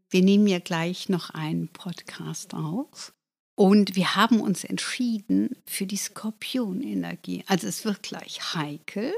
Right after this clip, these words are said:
es wird extrem, weil es geht um den vernichtenden Erlöser in uns, der, der alles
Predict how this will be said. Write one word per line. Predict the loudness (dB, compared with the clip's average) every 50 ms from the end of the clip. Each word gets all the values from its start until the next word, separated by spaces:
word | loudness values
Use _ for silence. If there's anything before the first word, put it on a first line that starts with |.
| -8 _
es | -8 -6 -6 -6 -4 -4
wird | -4 -4 -6 -8 -14 -16 -16
extrem, | -14 -12 -12 -12 -10 -8 -6 -4 -4 -2 0 0 0 0 -2 _ -18 -18 -16 -16 -18 -18 -20 -20 _ _
weil | 4 4 4 4
es | 0 -6 -4 0
geht | 0 0 0 0 -2
um | 0 2 2 2 4
den | 2 0 -2 -2
vernichtenden | -4 -4 -2 -2 -2 -2 -4 -12 -8 _ -4 -2 -2 -2 -2 -4
Erlöser | -4 -6 -4 -4 -4 -2 -2 -2 -2 -2 -4 -6 -10 -10 -12 -10 -10
in | -8 -8
uns, | -6 -2 -2 0 -2 -2 -4 -10 -18 -18 _ _ _ _ _ _ _
der, | 0 2 4 4 4 4 2 -2 -8 _ _
der | -4 -4 -4 -4 -4
alles | -6 -8 -6 -6 -8 -10 -12 -14 -20